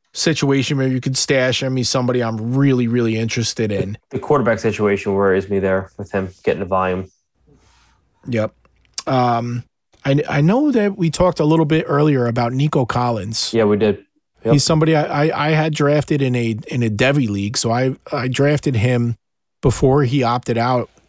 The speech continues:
Speaker 1: from Michigan. You know, I, I'm, I'm pretty interested in him, and I think it's a good landing spot. You agree?
Speaker 2: Yeah. I mean, outside of Brandon Cooks, he could definitely see a lot of target share there. Um, Houston's gonna be a mess this year, and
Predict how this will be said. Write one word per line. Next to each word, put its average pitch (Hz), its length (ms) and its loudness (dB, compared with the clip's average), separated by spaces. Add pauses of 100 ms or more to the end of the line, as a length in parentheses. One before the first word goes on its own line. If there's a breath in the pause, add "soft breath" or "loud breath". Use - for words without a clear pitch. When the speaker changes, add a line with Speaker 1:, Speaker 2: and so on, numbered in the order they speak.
Speaker 1:
from 110 500 0
Michigan. 110 680 0 (160)
You - 100 -10
know, 107 60 -2
I, 127 340 -4
I'm, 147 320 -4
I'm 151 160 -2
pretty 185 300 2
interested 143 440 0
in 110 140 -2
him, 117 300 0 (360)
and 147 80 2
I 156 60 4
think 226 160 0
it's 208 80 0
a 202 60 0
good 208 120 4
landing 190 300 2
spot. 107 360 -4
You 120 140 -2
agree? 143 300 4 (220)
Speaker 2:
Yeah. 165 220 2 (300)
I 117 120 0
mean, 110 360 0
outside 120 300 0
of 110 80 0
Brandon 117 240 0
Cooks, - 340 -4
he 131 160 0
could 110 320 -6 (140)
definitely 110 460 0
see - 200 -6
a 101 80 4
lot 101 380 0
of 95 80 -10
target 104 340 -2
share 87 220 -4
there. 90 240 -2 (1080)
Um, 87 300 -2 (800)
Houston's 113 400 -4
gonna 107 140 -4
be 101 80 2
a 92 40 0
mess 104 300 -2
this 113 260 -4
year, 131 240 2
and 92 380 -4